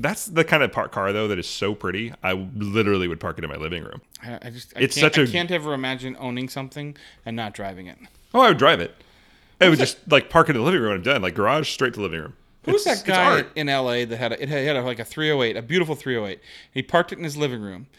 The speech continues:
Speaker 2: and he installed, like, the floor lifted at, at, like, a, a thirty degree angle.
Speaker 1: Yeah.
Speaker 2: So that he didn't have to start the car in the living room. It could just,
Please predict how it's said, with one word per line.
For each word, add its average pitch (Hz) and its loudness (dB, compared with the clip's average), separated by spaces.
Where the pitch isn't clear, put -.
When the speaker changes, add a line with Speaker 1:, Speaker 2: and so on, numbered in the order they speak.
Speaker 2:
and 151 -2
he 147 -2
installed, 190 -2
like, 151 -4
the 151 -4
floor 190 0
lifted 151 -2
at, 127 -6
at, 127 -10
like, 135 -6
a, 117 -4
a 123 -6
thirty 160 -2
degree 131 -2
angle. 117 -6
Speaker 1:
Yeah. 180 6
Speaker 2:
So 156 4
that 151 0
he 165 0
didn't 151 -2
have 165 -2
to 143 -10
start 160 0
the 139 -4
car 151 0
in 131 0
the 127 -4
living 135 -2
room. 110 -6
It 120 -8
could 127 -12
just, 143 -4